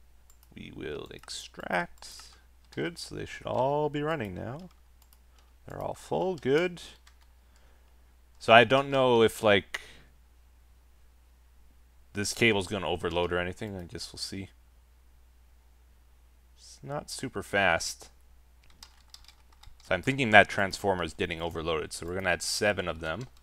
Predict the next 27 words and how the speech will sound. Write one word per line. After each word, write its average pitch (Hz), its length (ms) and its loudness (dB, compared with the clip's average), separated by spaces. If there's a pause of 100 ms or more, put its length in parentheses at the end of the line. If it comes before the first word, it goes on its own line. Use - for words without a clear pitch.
(140)
one 90 160 -8
for 92 140 -10
each 92 180 -6
engine. 92 460 -10 (1800)
And 82 140 -10
then 82 120 -6
they 85 100 -4
convert 104 340 -2
to 98 60 -6
medium 113 360 -2
voltage, 104 380 -2
and 95 100 -4
then 92 120 -2
hopefully 113 520 -4
medium 113 360 -2
voltage 123 420 -4
cable 139 260 -2
can 113 180 -6
handle 120 300 -2
the 120 140 -4
load. 151 380 -6 (3750)
It's - 160 -6
still 101 220 -2
the 90 100 -6
same. 90 440 -4
<laughs> - 40 -8 (1700)
Hmm. 127 1300 0